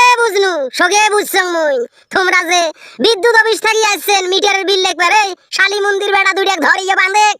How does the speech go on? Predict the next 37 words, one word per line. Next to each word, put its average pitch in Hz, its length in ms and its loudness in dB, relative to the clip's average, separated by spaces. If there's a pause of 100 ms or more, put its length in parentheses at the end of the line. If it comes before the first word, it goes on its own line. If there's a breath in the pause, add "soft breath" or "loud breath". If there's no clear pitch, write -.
(380 loud breath)
বাঁধিয়ে 415 400 0
ঠেলা 466 300 2 (100)
উৎসাহ, 440 500 2 (240 soft breath)
কারেন্ট 427 300 0
বিল 427 180 -2
বাকি 415 240 0
নাই, 403 200 0 (280)
আর 339 100 0
কয়লা, 403 420 0 (400 loud breath)
আর 330 80 0 (100)
মানে 359 200 0 (320 loud breath)
কয়লা 440 340 2
আনার 403 260 -2
টাকা 403 200 -2
বাকি, 370 300 0
ডলার 403 300 2
বাকি, 370 200 -2
বাঁধে 523 280 2 (140)
তাড়াতাড়ি 494 400 0
বাঁধে 453 260 0
এই 427 80 -2
শালি 440 240 -4
মন্দির 440 240 0
বেটা 427 180 0
দুইটা। 403 280 0 (360 loud breath)
আমরা 359 160 2
হলো 381 160 -2
পল্লী 403 220 -2
বিদ্যুতের 403 420 0
মানুষ, 392 300 -2 (300 soft breath)
এলে 294 120 0
বিদ্যুৎ 453 300 0
অ-, 349 200 0 (140)
অ-, 185 120 0 (120)
অফিস 427 240 0
থাকি 415 160 0
আসছে। 370 280 -2